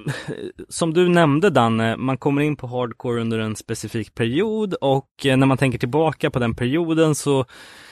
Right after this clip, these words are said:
eh, kommer man in på liksom, ja, men vilka, vilka liksom, eh,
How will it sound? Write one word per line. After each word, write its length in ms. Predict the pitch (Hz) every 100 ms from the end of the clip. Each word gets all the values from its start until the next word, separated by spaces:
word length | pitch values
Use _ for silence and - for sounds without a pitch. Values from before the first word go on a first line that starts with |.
| - - _ _ _ _
eh, 420 | 135 123 120 117 - - -
kommer 240 | - 156 143
man 200 | 143 139
in 220 | 143 139
på 180 | - 135
liksom, 560 | 123 - 117 113 107 101 - - -
ja, 80 | -
men 160 | 123 117
vilka, 520 | 113 - 117 107 101 - _ _ _ _ _ _ - _ _
vilka 340 | - 113 _ 113
liksom, 520 | 104 - 90 90 87
eh, 300 | 87 87 87